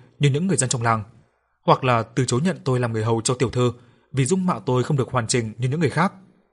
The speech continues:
Tuy nhiên nằm ngoài dự đoán của tôi. Ông chủ Trương sau khi nhìn một hồi lên thái dương trái của tôi,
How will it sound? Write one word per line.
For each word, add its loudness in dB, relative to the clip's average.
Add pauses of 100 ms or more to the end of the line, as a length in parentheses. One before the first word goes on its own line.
(1120)
Tuy 2
nhiên 0
nằm -4
ngoài -2
dự -2
đoán -2
của 0
tôi. 0 (680)
Ông 0
chủ 2
Trương -2
sau 0
khi -4
nhìn -2
một -4
hồi 0
lên -2
thái -6
dương -2
trái -4
của -4
tôi, 2